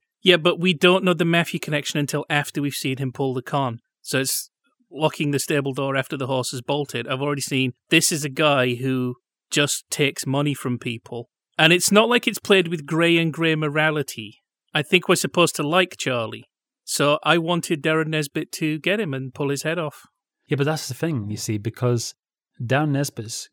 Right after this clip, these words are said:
Speaker 2: gang and the mafia are murderers. Charlie Tully isn't a murderer, so that's why we're on his side. It's
Speaker 1: Yeah, but
Speaker 2: all
Speaker 1: the people
Speaker 2: relative.
Speaker 1: they're out to murder are already criminals. Charlie Tully's victims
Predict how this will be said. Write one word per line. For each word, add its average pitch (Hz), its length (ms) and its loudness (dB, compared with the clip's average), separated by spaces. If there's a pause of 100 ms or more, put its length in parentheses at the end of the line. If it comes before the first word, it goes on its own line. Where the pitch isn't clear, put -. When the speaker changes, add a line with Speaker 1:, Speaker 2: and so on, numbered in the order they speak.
Speaker 2:
gang 104 380 0
and 110 180 -4
the 101 60 -2
mafia 107 460 -2
are 107 120 -6
murderers. 110 720 -2 (160)
Charlie 135 300 -2
Tully 120 340 -4
isn't 113 180 0
a 107 60 0
murderer, 107 440 -4 (140)
so - 140 -4
that's 117 400 -2
why 110 160 0
we're 101 160 -4
on 98 140 -4
his 98 140 -12
side. 98 320 -12 (220)
It's - 140 -12
Speaker 1:
Yeah, 160 100 8
but 120 120 6
Speaker 2:
all 117 260 0 (160)
Speaker 1:
the - 80 0
people 185 400 2
Speaker 2:
relative. - 40 0
Speaker 1:
they're 165 120 6
out 160 140 4
to 160 80 -4
murder 147 360 0
are 139 140 0
already 131 300 0
criminals. 123 720 -4
Charlie 139 360 -2
Tully's 127 480 -4
victims 123 540 -8